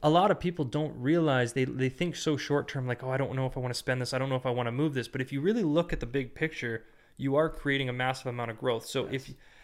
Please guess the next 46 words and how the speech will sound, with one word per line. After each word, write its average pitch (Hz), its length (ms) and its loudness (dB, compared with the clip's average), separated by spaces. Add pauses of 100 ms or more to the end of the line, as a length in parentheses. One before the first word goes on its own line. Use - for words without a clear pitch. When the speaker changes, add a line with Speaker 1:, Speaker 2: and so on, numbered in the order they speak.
(200)
Speaker 1:
by 139 140 4
doing 185 420 2
this 147 240 0
and 131 80 -2
moving 156 300 0
some 139 160 -4
things 139 260 -4
around, 123 580 0
you've 131 220 -4
now 139 180 2
created 131 360 -4
two 156 160 -4
properties. 113 500 -6
So 135 100 -6
if 131 120 -4
the 139 80 -4
market 143 340 -2
goes 127 220 -4
up 143 240 -4
four 120 200 -2
or 120 60 0
five 117 380 -6
percent 120 360 -6
every 117 300 -6
year, 123 380 0
it's 123 160 -8
not 143 200 0
on 135 140 0
your 120 120 -4
one 135 220 -2
property, 120 380 -4
it's 117 140 -8
now 131 180 0
on 120 180 -4
two 175 300 -2
full, 156 720 0
Speaker 2:
Yeah. - 80 -20
Speaker 1:
full 139 160 -2
properties. 135 480 -4
And 139 100 -6
if 135 120 -4
you 123 80 -10
continue 165 420 -8
to 127 80 -10
do 160 200 -6
that 117 400 -2